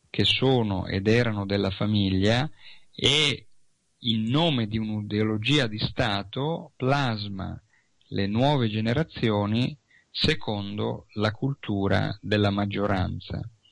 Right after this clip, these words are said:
Qui c'è, mm, e quindi non è solo la questione di genere che è coinvolta, ma anche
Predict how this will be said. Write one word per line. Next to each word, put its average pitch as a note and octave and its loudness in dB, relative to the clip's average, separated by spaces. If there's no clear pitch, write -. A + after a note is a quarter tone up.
Qui F3+ 4
c'è, B2 2
mm, G2 -8
e F#2+ -6
quindi A#2+ 2
non A2 2
è D3 4
solo C#3 2
la B2 2
questione A#2 -2
di G#2+ -4
genere A2 4
che G2 -2
è - -2
coinvolta, G2 0
ma G2+ 0
anche C3 0